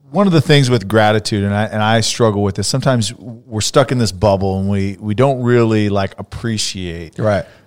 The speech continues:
Speaker 1: the things that we have access to. Um, you know, whether it be the fact that we can go watch a Cowboys game or we can have some of the best food in the entire country here in Dallas.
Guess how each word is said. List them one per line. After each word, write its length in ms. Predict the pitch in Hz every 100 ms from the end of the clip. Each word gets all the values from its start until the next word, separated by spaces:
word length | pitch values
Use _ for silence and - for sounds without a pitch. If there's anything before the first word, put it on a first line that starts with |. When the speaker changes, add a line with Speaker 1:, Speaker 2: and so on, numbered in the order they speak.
| _ _
Speaker 1:
the 80 | 110
things 320 | - 147 131
that 80 | 123
we 100 | 113
have 220 | 110 101
access 520 | 98 95 - 87 85
to. 340 | - - - - _ _ _ _ _
Um, 440 | 110 98 92 87 90
you 140 | - 107
know, 160 | 98
whether 400 | 98 113 131 123
it 100 | 117
be 320 | 98 113 110 107
the 80 |
fact 240 | 101 123 117
that 60 | 113
we 80 |
can 80 | 104
go 120 | 104
watch 260 | 101 101 -
a 20 |
Cowboys 480 | 98 101 87 85 82
game 380 | - 90 85 87
or 100 | 87
we 120 | 90
can 440 | - 95 90 90
have 380 | 90 101 98 92
some 160 | - 98
of 60 |
the 60 | 92
best 300 | 87 113 -
food 400 | - - 120 117
in 200 | 107 101
the 80 | 98
entire 320 | 92 107 98
country 640 | 87 123 107 - 95 92 87
here 200 | 104 98
in 120 | 92
Dallas. 480 | 92 90 87 87